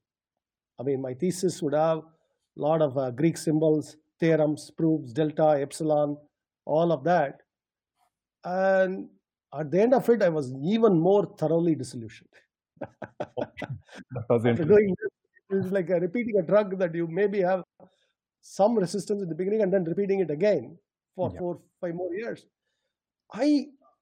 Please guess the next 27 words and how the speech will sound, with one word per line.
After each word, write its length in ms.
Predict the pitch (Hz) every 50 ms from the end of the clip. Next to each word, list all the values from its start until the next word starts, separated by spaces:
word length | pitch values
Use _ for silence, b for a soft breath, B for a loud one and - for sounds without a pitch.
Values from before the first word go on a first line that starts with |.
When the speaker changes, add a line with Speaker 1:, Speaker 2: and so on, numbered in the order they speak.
| _ _ _ _ - -
Speaker 1:
I 120 | 190 247
would 120 | 247 262
have 100 | 262 269
been, 240 | 285 339 320 269 220 -
I 60 | 170 196
would 120 | 226 220
have, 120 | 226 208 214
I 100 | 185 190
was 180 | 196 190 -
considered 480 | - - 247 233 - 330 339 311 190 139
good 140 | 170 240 254
at 120 | 165 113
it. 100 | 107 - _ -
Remember, 240 | 156 202 233 220 185
Princeton 400 | - 185 196 202 - - 226 202
gave 160 | 180 202 202
me 100 | 208 208
a 40 | 185
P 160 | - 208 220
H 140 | 196 - -
D. 180 | 262 262 190 - _ _ _ _ _ _ _ -
Speaker 2:
Yep. 180 | - 95 - _ _ _ _ _ _ -
That, 100 | 107 - -
that 200 | 113 110 107 113
Speaker 1:
Actually, 160 | 110 - 214
they 140 | 196 202 202
even 120 | 226 226